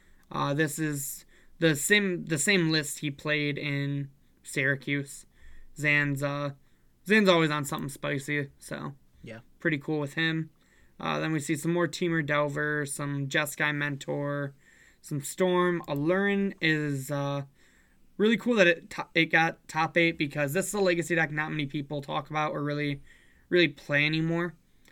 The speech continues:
Speaker 1: So to see this deck come back is really cool. I, I always liked Alurin. I think it's a really cool combo deck.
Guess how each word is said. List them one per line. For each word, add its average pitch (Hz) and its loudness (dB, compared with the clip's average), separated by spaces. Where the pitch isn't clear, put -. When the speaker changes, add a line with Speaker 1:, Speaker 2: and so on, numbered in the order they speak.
Speaker 1:
So 170 -4
to 165 -4
see 226 -2
this 202 0
deck 185 0
come 180 -2
back 175 0
is 165 -2
really 175 2
cool. 170 0
I, 147 0
I 196 2
always 240 4
liked 151 0
Alurin. 156 -4
I - -18
think 165 0
it's 156 -4
a 156 -4
really 147 -4
cool 143 -6
combo 143 -6
deck. 147 -8